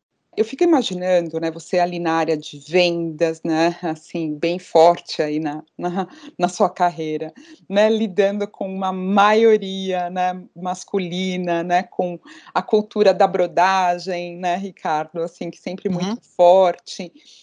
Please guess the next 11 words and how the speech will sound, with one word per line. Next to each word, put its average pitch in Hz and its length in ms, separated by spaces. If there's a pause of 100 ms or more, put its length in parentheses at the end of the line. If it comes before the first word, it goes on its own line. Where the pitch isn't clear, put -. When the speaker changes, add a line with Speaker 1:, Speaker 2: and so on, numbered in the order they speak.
(460)
Speaker 1:
Ah, 180 640
e 202 100
você, 214 800
né, 190 200
em 196 100
contraste 190 800
com 202 320
essa, 185 400 (220)
ah, 175 260
formação 180 920 (160)
aí, 180 440